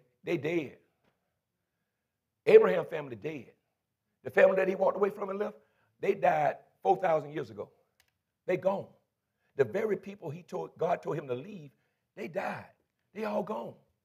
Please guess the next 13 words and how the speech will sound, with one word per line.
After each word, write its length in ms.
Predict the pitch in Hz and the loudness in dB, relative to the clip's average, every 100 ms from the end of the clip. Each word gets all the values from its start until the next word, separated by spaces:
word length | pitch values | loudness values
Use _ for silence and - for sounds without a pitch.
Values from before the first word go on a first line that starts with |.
| _ _ _ _ | _ _ _ _
There, 220 | 165 202 - - | 0 0 -4 -6
there's 240 | 190 160 | -6 -6
no 220 | 185 208 | -2 -2
descendants 540 | 180 - - 247 196 143 | -2 -8 -10 -10 -4 -2
of 140 | 120 | -2
them. 160 | 143 - - _ _ _ _ _ _ _ _ _ _ _ _ | -4 -8 -20 _ _ _ _ _ _ _ _ _ _ _ _
But 340 | 175 170 - _ | 0 0 -8 _
the 100 | 156 | -14
children 460 | - - 262 196 | -4 -4 -4 -8
God 320 | 147 202 190 147 | -2 0 0 6
gave 240 | 196 180 | 6 6
to 160 | 151 220 | 4 4
Abraham, 480 | - 175 160 147 | 4 -2 -2 -6